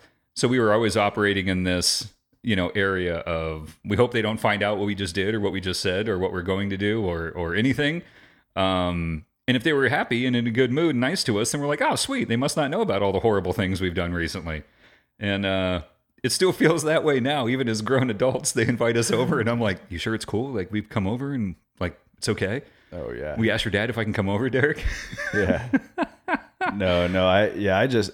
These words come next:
Speaker 2: <clears throat> I feel bad about, like, I don't wanna wake dad up right now, too. And
Speaker 1: He's
Speaker 2: that's, like,
Speaker 1: sleeping.
Speaker 2: the,
Speaker 1: I
Speaker 2: yeah,
Speaker 1: know. And I'm
Speaker 2: that's
Speaker 1: like, "Hey, we're kinda loud. You sure you're
Speaker 2: Yeah.
Speaker 1: okay with this? We can just
Speaker 2: Uh-huh.
Speaker 1: go do it in my truck or whatever." And, "Oh, no, no, no problem. You're not gonna wake me up." And I, I still feel super self-conscious about talking at a normal level.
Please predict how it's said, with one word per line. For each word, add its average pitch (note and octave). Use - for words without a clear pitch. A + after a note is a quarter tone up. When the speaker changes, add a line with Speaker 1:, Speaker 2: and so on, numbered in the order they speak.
Speaker 2:
<clears throat> -
I C3+
feel C3+
bad G2+
about, F#2
like, F#2
I B2+
don't A2
wanna F2+
wake F2
dad E2+
up G#2+
right D2+
now, D2+
too. F2
And E2
Speaker 1:
He's C#3
Speaker 2:
that's, G2
like, F#2
Speaker 1:
sleeping. C#3+
Speaker 2:
the, -
Speaker 1:
I F3
Speaker 2:
yeah, F#3
Speaker 1:
know. A3
And B2
I'm C#3
Speaker 2:
that's D3+
Speaker 1:
like, C3+
"Hey, E3
we're D3
kinda A3+
loud. A#2+
You F#2
sure C3+
you're C3
Speaker 2:
Yeah. B2
Speaker 1:
okay A#2+
with E3
this? G#3
We C#4
can A3
just F#2
Speaker 2:
Uh-huh. G#2
Speaker 1:
go F#2
do G#2+
it A2
in G#2+
my E2
truck G2+
or F#2+
whatever." D#2+
And, E2
"Oh, A3+
no, C4
no, B3
no G#3
problem. E3+
You're D#3+
not E3
gonna D3+
wake C3+
me G#2+
up." F#2+
And G2
I, F#2+
I F#2
still G2
feel F2+
super F2+
self-conscious E2+
about D#2+
talking E2
at E2
a E2
normal E2+
level. E2